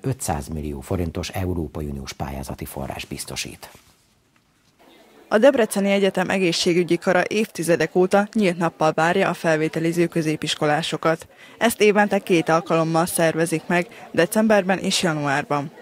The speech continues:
Speaker 2: Az oktatási intézmény fejlesztése is hozzájárulnak ahhoz,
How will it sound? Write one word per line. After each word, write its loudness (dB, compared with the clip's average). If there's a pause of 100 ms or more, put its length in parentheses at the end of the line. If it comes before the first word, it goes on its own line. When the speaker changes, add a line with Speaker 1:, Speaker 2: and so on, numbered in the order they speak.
(120)
Speaker 2:
Az 0
oktatási 0
intézmény 2
fejlesztése 0
is 0
hozzájárulnak 0
ahhoz, 0